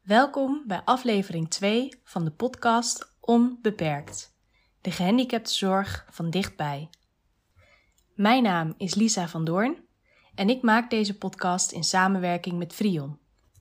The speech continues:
Ik werk als woonbegeleider op een groep met mensen met een ernstig meervoudige beperking.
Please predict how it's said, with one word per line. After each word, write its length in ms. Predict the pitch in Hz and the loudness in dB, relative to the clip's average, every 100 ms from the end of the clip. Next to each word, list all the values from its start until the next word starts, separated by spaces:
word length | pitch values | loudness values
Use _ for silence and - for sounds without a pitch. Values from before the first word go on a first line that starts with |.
| _ _ _ _ _ | _ _ _ _ _
Ik 160 | 202 196 | -6 -2
werk 380 | 175 214 254 | 0 2 0
als 160 | 196 180 | -4 -2
woonbegeleider 960 | 180 208 233 - 214 208 214 233 294 285 | 2 2 2 0 0 2 2 0 -2 -4
op 160 | 202 | -8
een 80 | 180 | -8
groep 360 | - 262 294 - | -4 -4 -4 -4
met 140 | 196 | -4
mensen 400 | 185 196 220 - | 0 0 0 0
met 160 | 196 165 | -2 -4
een 100 | 165 | -6
ernstig 360 | 180 220 - 208 | -2 0 0 0
meervoudige 560 | 196 - 180 180 - | -2 0 -2 -2 -4
beperking. 600 | 175 165 160 151 - 156 | -6 -6 -6 -8 -10 -16